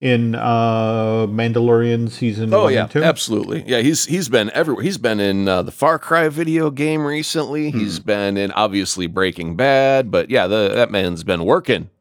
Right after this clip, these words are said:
Speaker 1: Okay, well, that man may be working for Marvel Studios in the not-so-distant future.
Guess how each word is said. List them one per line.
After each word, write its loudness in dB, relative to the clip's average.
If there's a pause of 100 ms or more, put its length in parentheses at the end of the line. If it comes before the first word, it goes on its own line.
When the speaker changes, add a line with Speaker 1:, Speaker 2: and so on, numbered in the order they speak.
(160)
Speaker 1:
Okay, 0
well, 2
that 2
man 0
may 4
be 0
working -2
for -2
Marvel 0
Studios -2
in -2
the -6
not-so-distant -4
future. -4